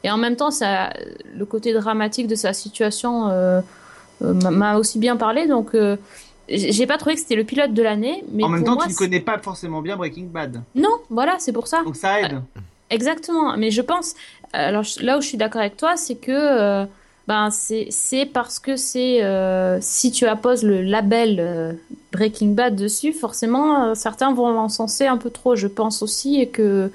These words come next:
Speaker 1: que j'ai trouvé que c'était un bon pilote. J'ai eu envie de voir l'épisode deux, mais, euh, c'est pas le pilote de l'année deux mille quinze. Euh, pour moi, en tout cas, non.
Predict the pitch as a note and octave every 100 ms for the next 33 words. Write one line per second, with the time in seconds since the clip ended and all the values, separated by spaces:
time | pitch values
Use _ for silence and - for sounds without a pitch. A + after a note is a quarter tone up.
0 | - - - - A#3 A3 C#4+ D4 A3+ G#3+
1 | B3+ B3 - B3 F4 A#3+ G#3 G#3+ G#3+ G#3
2 | G#3+ G#3+ A3+ G#3+ G#3+ G3+ G3 F#3+ C#4+ E4+
3 | B3 G3 - - _ _ _ _ _ -
4 | D#3 F#3+ F#3 F3 F#3 - E3 A#3+ D4+ B3
5 | A#3+ - B3 A3+ G#3+ G3+ A#3 G#3+ C4 C#4
6 | B3+ G#3+ F#3 F#3+ F#3 - B3 B3 A3+ G#3+
7 | C#4+ C4 F#3 G#3